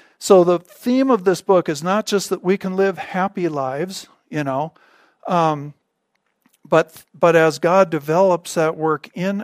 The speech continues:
us, we can live in joy and we can release that joy into the earth. Does that make sense to you?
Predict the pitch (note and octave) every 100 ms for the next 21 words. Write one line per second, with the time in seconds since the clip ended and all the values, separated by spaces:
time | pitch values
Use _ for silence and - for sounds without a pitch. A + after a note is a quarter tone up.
0 | - C#3 B2+ D3+ - - _ _ _ _
1 | _ - E3+ E3 C#3+ D3+ F#3 A3 G#3+ F3
2 | C#3+ C#3 C#3+ D3+ D#3 D#3+ D#3+ E3+ F3+ F#3
3 | F3+ F3 F3 F3+ F#3 G#3+ G3+ - - _
4 | _ _ D#3+ D3 - - C#3 B2 C#3 _
5 | _ _ _ _ _ - D#3 E3+ - C#3+
6 | C#3 F3+ D3 - G#3+ G#3+ G#3 - G3 -
7 | - A#2